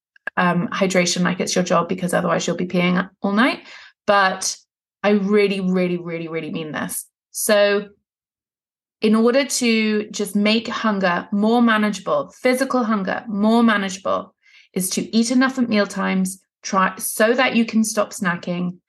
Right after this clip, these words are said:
make sure that those meals are really well balanced and have a lot of fiber, really adequate amount of protein and fats, and some carbs. Don't be afraid of carbs. We do not villainize carbs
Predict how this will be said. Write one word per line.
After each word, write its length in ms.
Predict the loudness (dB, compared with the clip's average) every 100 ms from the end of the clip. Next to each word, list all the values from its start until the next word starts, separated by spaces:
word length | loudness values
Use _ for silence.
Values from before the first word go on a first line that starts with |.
| -20 _
make 240 | 0 0 0
sure 180 | 0 0
that 180 | 0
those 240 | 0 -2 0
meals 640 | 0 2 2 2 0 -4 -14 -14 -2
are 180 | 0 2
really 380 | 2 4 2 2
well 420 | 2 2 2 2
balanced 760 | 2 2 0 -2 -4 -8 -10 -18 _ -2
and 440 | 2 2 2 -2 -4
have 260 | -4 0
a 40 | 0
lot 460 | 2 2 2 0 -6 -2
of 400 | 2 2 0 -6 _ _ _ _ _ _ 0
fiber, 580 | 2 2 0 -2 -4 -10 _ _ -8
really 500 | -2 2 2 2 0
adequate 520 | 0 0 0 -2 -2 _ -12 -10 -4
amount 440 | -2 -2 -2 -4 -6 -2
of 300 | -2 -2 -8 _ _ _ _ _ _ _ _ _ -2
protein 600 | 0 2 2 2 2 0 -16 _
and 140 | -4 -2
fats, 580 | 0 2 0 -2 -8 -12 _ -2
and 200 | 2 2
some 180 | 2 0
carbs. 600 | 2 2 2 0 -2 -8
Don't 320 | 0 0 0 0
be 120 | 0
afraid 360 | 0 0 0
of 100 | -4
carbs. 400 | -6 0 0 -2
We 100 | -6
do 200 | -4 -2
not 200 | 0 0
villainize 480 | 0 0 2 0 -2
carbs 380 | 0 0 0